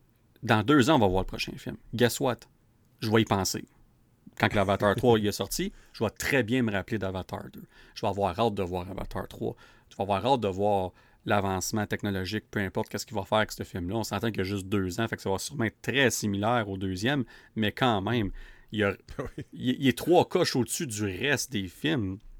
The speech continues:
Speaker 1: quand ça vient au niveau de la technologie. Fait que je suis pas inquiet de ce côté-là.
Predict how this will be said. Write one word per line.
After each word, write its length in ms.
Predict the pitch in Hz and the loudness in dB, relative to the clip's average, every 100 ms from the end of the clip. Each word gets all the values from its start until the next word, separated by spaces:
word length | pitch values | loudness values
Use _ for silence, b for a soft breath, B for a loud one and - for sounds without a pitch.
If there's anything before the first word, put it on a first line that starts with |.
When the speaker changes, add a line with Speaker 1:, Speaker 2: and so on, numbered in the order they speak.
| - _ _ - | -20 _ _ -6
Speaker 1:
quand 120 | - 101 | -4 -2
ça 160 | 117 | -2
vient 100 | 110 | 2
au 40 | 120 | 2
niveau 160 | 101 | 4
de 60 | 117 | 2
la 60 | 101 | 2
technologie. 600 | - 113 98 90 127 160 B B B B B B B B B _ | 0 -2 -4 -6 -8 -8 B B B B B B B B B _
Fait 140 | - | -2
que 40 | - | 0
je 40 | |
suis 40 | - | 0
pas 80 | |
inquiet 220 | 151 123 156 | 0 2 0
de 80 | |
ce 80 | 110 | 0
côté-là. 440 | - 104 98 120 | -2 -4 -2 -2